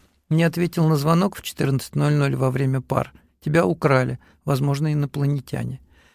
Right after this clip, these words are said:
Из метро в девять вечера надо встретить, в парке гулять не надо, в море купаться на глубине максимум по колено и дальше папа не заходить, даже если он в этот момент в Москве.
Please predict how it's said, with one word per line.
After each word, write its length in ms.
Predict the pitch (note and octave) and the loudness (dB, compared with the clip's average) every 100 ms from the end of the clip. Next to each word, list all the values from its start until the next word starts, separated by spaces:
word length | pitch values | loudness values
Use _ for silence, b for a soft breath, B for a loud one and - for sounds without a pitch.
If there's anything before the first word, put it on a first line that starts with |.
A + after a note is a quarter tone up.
| b - | b -2
Из 120 | D3 | 2
метро 320 | F3+ F3 F#3+ | 2 2 2
в 80 | F3 | 4
девять 300 | F3 E3+ E3 | 2 2 2
вечера 320 | F3+ G#3+ F3 | 0 0 2
надо 260 | D3+ D#3 C#3+ | 2 2 0
встретить, 580 | - C#3+ C3+ C3+ E3 - | -2 -4 -4 -6 -10 -10
в 80 | |
парке 340 | - D#3+ D#3 E3 | 0 0 0 -4
гулять 400 | C3+ C#3+ B2 C3 | 0 2 2 0
не 120 | B2+ | 0
надо, 420 | B2 A#2 B2 D#3 B B B - | 2 0 -2 -6 B B B -2
в 40 | |
море 260 | E3+ F3+ D3 | 2 4 2
купаться 520 | - C3 D3+ - C#3 | 0 0 0 0 -2
на 100 | C3+ | 0
глубине 480 | C3+ D3 C#3 D3+ C#3+ | 0 0 0 0 0
максимум 500 | C#3+ C3 - C3+ B2 | 0 0 -2 -2 -2
по 160 | - | -2
колено 560 | B2+ C#3+ C3+ D3 F3 F3 B B | -2 0 0 0 -2 -4 B B
и 80 | - | -4
дальше 360 | C#3+ E3 D#3+ - | 2 2 0 -4
папа 220 | - C#3+ | -2 0
не 160 | D#3 D3 | 0 0
заходить, 560 | C#3 B2+ D3 A2+ A2 - - | -2 -2 -2 -4 -8 -12 -2
даже 280 | D3 D#3 | 0 0
если 200 | D#3 - | -2 -2
он 140 | D#3 D3+ | -2 -2
в 40 | |
этот 220 | B2+ B2 | -2 -2
момент 380 | C3+ C3 C3+ C3+ | -4 -2 -2 -2
в 40 | - | -4
Москве. 440 | C3 - C#3 C3+ | -6 -8 -12 -12